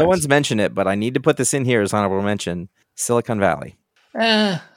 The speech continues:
Speaker 3: I mean,
Speaker 1: I wouldn't
Speaker 3: I
Speaker 1: put
Speaker 3: go
Speaker 1: it in
Speaker 3: ba-,
Speaker 1: top five,
Speaker 3: it,
Speaker 1: top
Speaker 3: it was
Speaker 1: five.
Speaker 3: gr-, it's hard to put in top five. Go back to your thing. Like, would I go back and rewatch it? I don't know. You know.
Speaker 2: You would,
Speaker 1: Season
Speaker 2: it would be
Speaker 1: one, I'd
Speaker 2: funny.
Speaker 1: rewatch season one.
Speaker 3: Hey, Connor,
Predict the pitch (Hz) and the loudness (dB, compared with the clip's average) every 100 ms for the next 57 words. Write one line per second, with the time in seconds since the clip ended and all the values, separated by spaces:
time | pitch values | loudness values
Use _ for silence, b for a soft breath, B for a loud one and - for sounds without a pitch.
0 | - 151 170 170 135 151 185 113 101 - | -10 -6 -4 0 2 2 4 4 2 0
1 | 107 - - - 214 214 220 226 - 190 | -2 -4 -6 2 2 2 0 0 0 0
2 | 202 - 214 147 160 135 131 139 123 147 | 0 0 0 0 0 0 0 0 0 0
3 | 156 143 151 127 127 120 - 156 156 143 | 0 0 0 0 0 0 0 0 2 2
4 | 151 151 135 131 123 123 113 113 98 107 | 0 0 2 2 2 2 0 -4 -4 -6
5 | 110 107 107 110 101 98 92 _ - 135 | -6 -8 -8 -8 -10 -10 -14 _ -6 -2
6 | 139 175 240 208 196 151 139 120 117 107 | 2 4 6 4 4 4 4 2 2 0
7 | - 104 98 85 87 156 156 156 151 170 | -2 -6 -6 -6 -4 -2 2 4 4 2